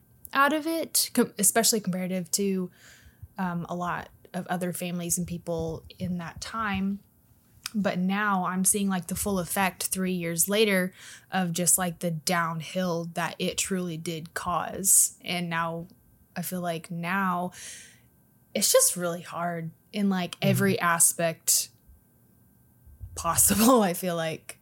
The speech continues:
Speaker 2: Yeah. Like, both of us were, we're both entrepreneurs, and I feel like the, um, the way that we are getting our, our business and the way that we're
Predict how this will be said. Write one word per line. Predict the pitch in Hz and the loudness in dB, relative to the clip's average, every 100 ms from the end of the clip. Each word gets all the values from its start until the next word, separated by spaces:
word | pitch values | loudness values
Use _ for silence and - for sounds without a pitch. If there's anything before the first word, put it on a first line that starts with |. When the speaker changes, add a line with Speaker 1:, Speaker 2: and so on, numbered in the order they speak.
| - | -4
Speaker 2:
Yeah. | 131 104 113 - _ | 0 0 -2 -10 _
Like, | 147 143 | 6 6
both | 180 170 | 6 6
of | 165 | 6
us | 151 - | 6 8
were, | 143 143 - 139 - | 6 6 4 2 6
we're | 135 131 123 | 8 8 8
both | 147 165 160 | 6 6 6
entrepreneurs, | 135 135 - 127 120 113 110 - - | 4 4 6 6 8 8 6 4 2
and | 131 120 120 117 113 - _ _ _ _ _ _ _ - | 4 6 8 6 4 -2 _ _ _ _ _ _ _ 2
I | |
feel | 113 - 160 | 4 6 8
like | 143 135 - - | 8 6 4 6
the, | 131 127 123 | 8 10 8
um, | 117 110 110 117 - _ _ _ - - - _ _ _ - | 8 6 2 -2 -6 _ _ _ -20 -20 -20 _ _ _ 2
the | 139 | 6
way | 165 | 8
that | 165 143 | 8 8
we | 135 | 8
are | 131 123 | 8 6
getting | 123 139 147 139 | 6 6 8 8
our, | 135 135 123 123 120 120 123 - | 6 6 8 8 8 6 4 4
our | 135 | 4
business | 113 143 156 170 - | 6 6 8 8 6
and | 131 | 6
the | 127 | 8
way | 127 | 8
that | |
we're | 120 131 123 120 117 | 8 6 6 6 2